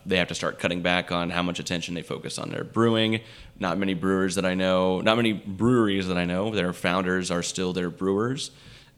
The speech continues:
and they really, they lose track of, of focusing on the quality of the beer, and like you said, the slippery slope, and eventually, next thing you know, you're down to your house base malt and your house yeast.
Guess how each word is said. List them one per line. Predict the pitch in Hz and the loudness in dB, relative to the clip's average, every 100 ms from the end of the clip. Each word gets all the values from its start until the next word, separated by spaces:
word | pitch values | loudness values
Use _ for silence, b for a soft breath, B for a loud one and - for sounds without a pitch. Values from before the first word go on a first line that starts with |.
| _ | _
and | 98 92 95 92 95 95 B B B - | -2 0 0 0 0 -4 B B B -6
they | 98 98 98 98 98 95 - - - - | 0 2 2 2 0 -2 -12 -20 -20 -10
really, | 95 101 104 104 104 104 - | -2 2 4 4 4 2 -4
they | - 107 | 0 2
lose | 107 117 | 4 0
track | - 139 95 - | 2 2 2 2
of, | 95 85 - - - _ _ _ _ _ _ _ _ _ | 2 2 -6 -14 -20 _ _ _ _ _ _ _ _ _
of | - 85 | -8 -6
focusing | - - 107 104 98 92 | -12 2 2 4 -2 -2
on | 90 | -2
the | |
quality | 87 92 90 90 | 0 2 2 2
of | 85 | -2
the | |
beer, | 80 87 87 87 | 0 0 2 0
and | 87 | 0
like | 87 | -2
you | 90 | -4
said, | 85 90 87 | 0 2 2
the | |
slippery | 90 92 87 92 | -2 -4 -2 -2
slope, | 90 - 92 90 82 | -2 0 2 2 0
and | 90 | -2
eventually, | 87 90 90 87 92 | -2 -2 -2 -2 0
next | 92 92 - | -2 -4 -6
thing | 92 | -4
you | 90 | 0
know, | 92 92 92 | 2 2 2
you're | 92 | 2
down | 90 92 | 2 2
to | 95 | 2
your | 92 87 | -2 -2
house | - 92 - | 0 0 2
base | 92 95 95 | -2 -2 0
malt | 90 92 | 0 0
and | |
your | 95 | -2
house | 87 90 - | -2 -2 -2
yeast. | 95 92 92 | 0 0 -2